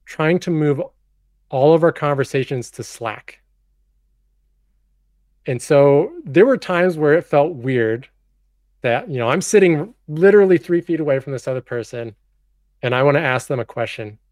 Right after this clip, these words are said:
or maybe even just tell them a joke. It was weird to think I should put this in Slack instead so that, you know, the remote members of my team can be a part of it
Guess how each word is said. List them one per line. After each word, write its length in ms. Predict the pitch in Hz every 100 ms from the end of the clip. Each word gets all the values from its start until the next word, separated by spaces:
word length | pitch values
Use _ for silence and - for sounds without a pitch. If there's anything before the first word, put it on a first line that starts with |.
| _ _
or 140 | 131 131
maybe 280 | 147 175 196
even 220 | 175 160
just 180 | 143 -
tell 160 | 147
them 140 | 143 127
a 40 |
joke. 380 | 107 107 127 _ _ _ _ _ _ _ _ _ _ _ _ _ _ _ _ _ _
It 80 | -
was 140 | 135 127
weird 380 | 135 185 214 185
to 60 |
think 520 | - 180 135 131 - _ _ _ _ _ _ _ _ _ _ -
I 100 | 131
should 220 | - -
put 160 | 214
this 180 | 220 190
in 80 | 156
Slack 400 | - 170 165 175
instead 600 | 147 - - 143 113 120 _ _ _ _ _ _ _ _
so 220 | - -
that, 400 | 117 147 147 156 _ -
you 100 | 131
know, 100 | 117
the 120 | 127
remote 440 | 139 143 165 214
members 420 | 175 165 170 160 143
of 80 | 135
my 200 | 139 147
team 560 | - 185 143 120 117 _ _ _ _ _ _ -
can 160 | 139
be 100 | 135
a 40 | 139
part 260 | - 127
of 80 | 107
it 160 | 104